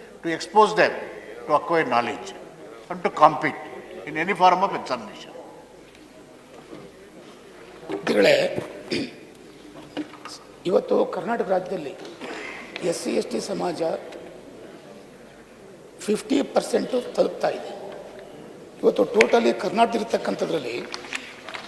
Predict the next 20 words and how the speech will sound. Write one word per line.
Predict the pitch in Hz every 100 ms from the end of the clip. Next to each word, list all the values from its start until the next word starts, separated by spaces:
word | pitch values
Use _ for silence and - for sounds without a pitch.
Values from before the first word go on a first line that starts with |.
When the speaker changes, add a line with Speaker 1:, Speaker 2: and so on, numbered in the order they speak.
| - - - - - - - - - - - - - - -
Speaker 2:
ಮುನ್ನೂರ | 175 202 247 277
ಹದಿನಾಲ್ಕು | 226 220 226 220 - 190
ಐ |
ಎ |
ಎಸ್ | 208 208
ಅಧಿಕಾರಿಗಳ | 196 190 208 190 196 190
ಹುದ್ದೆಗಳಿವೆ, | 165 180 165 127 104 - - - - - - - - - - -
ಇನ್ನೂರ | 190 226 262
ಎಪ್ಪತ್ಮೂರು | 240 - 226 208 220 220 -
ತುಂಬಿದ್ದೀರಿ, | - 180 151 143 113 - - - - - -
ಇನ್ನು | 226
ನಲವತ್ತೊಂದು | 190 185 262 180 214 -
ಬಾಕಿ | 170 147 -
ಇದೆ. | 117 - - - - - - - - - - - - - - - - - - - -
ಇನ್ನೂರ | 220 269 254
ಹದಿನಾಲ್ಕು | 190 240 233 220 170
ಐ | 214
ಪಿ | -
ಎಸ್ | 202 -
ಅಲ್ಲಿ | - 123